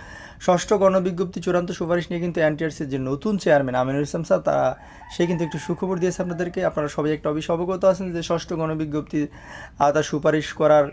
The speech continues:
একেবারে শে-, শেষ মুহূর্তে একেবারে কিন্তু আপনাদের, আহ, পুরানো, পুরাতন যে সমস্ত, আহ, যে স্যার ছিল, আমি, আহ, মফিজুর রহমান চেয়ারম্যান,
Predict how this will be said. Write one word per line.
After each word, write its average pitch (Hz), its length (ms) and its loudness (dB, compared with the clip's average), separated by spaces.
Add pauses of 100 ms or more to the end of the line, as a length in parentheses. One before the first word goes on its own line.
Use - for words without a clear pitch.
(320)
একেবারে 147 520 0 (220)
শে-, 180 460 0
শেষ - 320 0
মুহূর্তে 160 420 2 (800)
একেবারে 143 380 4
কিন্তু 143 220 0
আপনাদের, 135 400 2
আহ, 123 280 0
পুরানো, 147 360 4 (160)
পুরাতন 147 340 2
যে 131 100 -2
সমস্ত, 135 440 -4
আহ, - 680 -4
যে 131 180 0
স্যার 131 220 4
ছিল, 175 340 -2
আমি, 139 220 -2
আহ, 123 360 4
মফিজুর 135 560 -2
রহমান 127 420 0 (120)
চেয়ারম্যান, 143 340 4